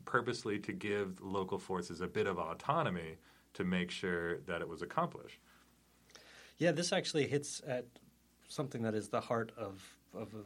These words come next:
Speaker 2: the argument, I suppose, I'm presenting in the book. Um, this is the, the heart of the story that I, that I'm talking about. So,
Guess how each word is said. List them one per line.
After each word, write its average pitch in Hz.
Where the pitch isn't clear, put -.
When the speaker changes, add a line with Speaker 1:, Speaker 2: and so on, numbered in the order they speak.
Speaker 2:
the 113
argument, 110
I 104
suppose, 104
I'm 104
presenting 110
in 120
the 110
book. 101
Um, 104
this 120
is 113
the, -
the 104
heart 123
of 110
the 104
story 127
that 101
I, 107
that 107
I'm 104
talking 117
about. 92
So, 104